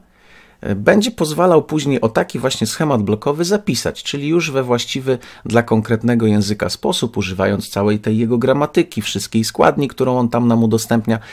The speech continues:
To wszystko da się zamienić na kod. I co to oznacza? To znaczy, że da się stworzyć program,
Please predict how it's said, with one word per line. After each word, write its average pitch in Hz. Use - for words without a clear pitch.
To 190
wszystko -
da 139
się 135
zamienić 113
na 98
kod. -
I 117
co 143
to 139
oznacza? 117
To -
znaczy, 147
że 151
da 143
się 147
stworzyć 123
program, 104